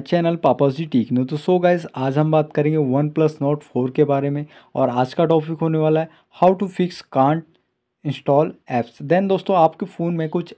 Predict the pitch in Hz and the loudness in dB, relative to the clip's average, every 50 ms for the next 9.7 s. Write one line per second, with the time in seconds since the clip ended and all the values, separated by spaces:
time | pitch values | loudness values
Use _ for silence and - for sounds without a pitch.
0 | - - 127 139 - - - 170 151 147 143 147 151 147 143 143 147 147 147 143 | -6 -4 -4 -4 -6 -4 -2 0 0 0 0 0 -2 -2 -2 -2 -2 -2 -2 -2
1 | 147 147 _ _ - - - 123 127 135 143 147 139 - - 135 127 127 - 139 | -4 -6 _ _ -10 -4 -2 0 0 2 2 0 0 0 -2 -4 -4 -4 -4 -4
2 | 135 135 139 139 - - - 131 123 127 127 - - - 143 135 135 151 151 - | -2 -2 -4 -4 -6 -8 -8 -6 -6 -6 -6 -8 -8 -4 -2 -2 -2 -4 -6 -10
3 | - _ _ _ - 143 147 147 - - - 151 151 165 165 147 147 151 156 165 | -18 _ _ _ -2 -2 -2 -2 -2 0 2 4 4 4 2 0 0 0 0 -2
4 | 139 123 127 - 151 143 160 160 151 - 139 135 135 139 139 139 139 143 143 160 | -4 -4 -4 -2 -2 0 0 0 0 -2 -2 -2 -2 -4 -4 -2 -2 0 0 -2
5 | 156 156 - 131 131 156 156 - - 131 113 113 127 147 151 139 143 143 135 - | -2 -2 -4 -6 -4 -6 -10 -8 -6 -4 -2 -2 0 0 0 -2 -2 -4 -4 -2
6 | 127 120 120 117 135 151 - _ - _ - 214 190 - - 170 160 156 170 180 | -2 -2 -2 -2 -6 -10 -14 _ -16 _ -6 -4 -4 -4 -2 0 0 0 0 -2
7 | 175 175 170 165 165 - - - 151 127 120 127 143 143 139 - 127 113 107 - | -2 -2 -2 -2 -2 -4 -6 -4 -4 -2 0 0 0 0 0 0 -2 -2 -2 -4
8 | 139 127 - 139 147 151 156 151 151 160 - - - 120 120 117 - - - 165 | -6 -4 -4 -2 -2 -2 -4 -4 -4 -4 -6 -4 -2 -4 -4 -4 -4 -2 0 0
9 | 165 160 170 165 165 160 156 175 175 175 165 160 165 | 2 2 2 0 -2 -2 -2 -2 -2 -2 -2 -4 -6